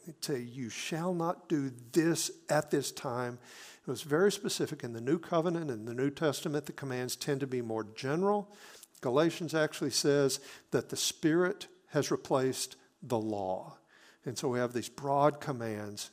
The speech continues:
and the Spirit leads us and prompts us to obedience that are s-, ways of,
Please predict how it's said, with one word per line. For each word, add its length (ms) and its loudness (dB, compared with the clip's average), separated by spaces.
and 160 -6
the 80 -8
Spirit 720 0
leads 480 4
us 280 -4
and 200 -8
prompts 460 0
us 280 -4
to 260 0
obedience 880 -2
that 160 -2
are 80 -2
s-, 120 -4
ways 300 2
of, 200 -2